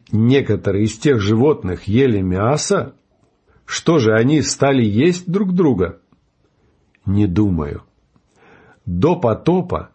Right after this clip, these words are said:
ни люди, ни животные мясо не ели. Тогда просто не было хищников. В Писании мы читаем, что в годы тысячелетнего царства лев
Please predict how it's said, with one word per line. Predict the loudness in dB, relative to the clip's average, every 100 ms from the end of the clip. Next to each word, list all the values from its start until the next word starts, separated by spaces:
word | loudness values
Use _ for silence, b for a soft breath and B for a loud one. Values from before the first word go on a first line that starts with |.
| _
ни | -2 0 2 2
люди, | 2 2 0 0 -2 -4 -12 B B
ни | 0 2
животные | 2 2 2 2 2 0 -2 -2 -2 -6 b _
мясо | 0 2 2 2 0 0 0 0 -2
не | 0 2 0
ели. | 0 -2 0 2 0 -4 -10 _ _ _
Тогда | -2 0 0 -2
просто | -2 0 2 0 -2 -2 0
не | 2 2 2
было | 2 2
хищников. | 0 -2 -2 -2 -6 -8 -10 -14 _ B B B
В | -4
Писании | -2 2 2 2 2
мы | 2 2
читаем, | 0 -2 0 2 2 0 B
что | -14 -2 -2
в | 0
годы | 0 2 0
тысячелетнего | 0 -4 0 0 2 0 0 0
царства | 0 0 2 0 -4 -8 -8 -14 _ -6
лев | 0 2 2 0 -2